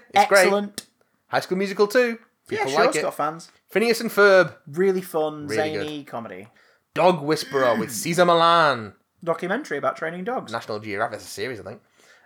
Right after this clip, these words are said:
Speaker 1: Um, The Game Plan.
Speaker 2: Starring Dwayne,
Speaker 1: The Rock
Speaker 2: not quite
Speaker 1: Johnson.
Speaker 2: yet, Dwayne Johnson, The Rock Johnson,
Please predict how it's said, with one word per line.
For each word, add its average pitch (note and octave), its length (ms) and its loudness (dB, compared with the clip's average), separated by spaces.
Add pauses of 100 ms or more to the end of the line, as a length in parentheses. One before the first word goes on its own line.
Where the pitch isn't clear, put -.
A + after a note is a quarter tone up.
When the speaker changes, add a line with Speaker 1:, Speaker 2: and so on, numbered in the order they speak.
(120)
Speaker 1:
Um, B2+ 280 0
The C3 80 -4
Game D#3+ 300 0
Plan. C3 360 -2 (300)
Speaker 2:
Starring D#3+ 580 4 (220)
Dwayne, F3+ 720 -2
Speaker 1:
The C#3 140 0
Rock D#3 220 4
Speaker 2:
not F#3+ 260 2
quite F3+ 300 2
Speaker 1:
Johnson. D3+ 440 0
Speaker 2:
yet, E3 60 2
Dwayne F3 180 0
Johnson, D#3 600 -4
The D#3+ 120 -4
Rock D#3 380 -2
Johnson, D#3 560 -4